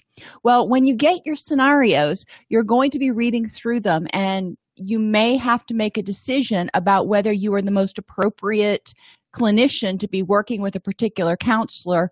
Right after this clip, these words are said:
or identify issues that may be related to diversity. Many of the problems experienced by minorities are related to prejudice and discrimination, cultural differences, and other experiences associated with minority group status.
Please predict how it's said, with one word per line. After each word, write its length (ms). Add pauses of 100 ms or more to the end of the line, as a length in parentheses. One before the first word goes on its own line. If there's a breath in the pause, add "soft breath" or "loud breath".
(420 loud breath)
or 340
identify 600 (100)
issues 540
that 120
may 180
be 140
related 680
to 600
diversity. 680 (380 loud breath)
Many 280
of 120
the 60
problems 500
experienced 560
by 160
minorities 640
are 100
related 400
to 60
prejudice 500
and 140
discrimination, 840 (280 soft breath)
cultural 420
differences, 760
and 200
other 240
experiences 800
associated 720
with 160
minority 420
group 260
status. 720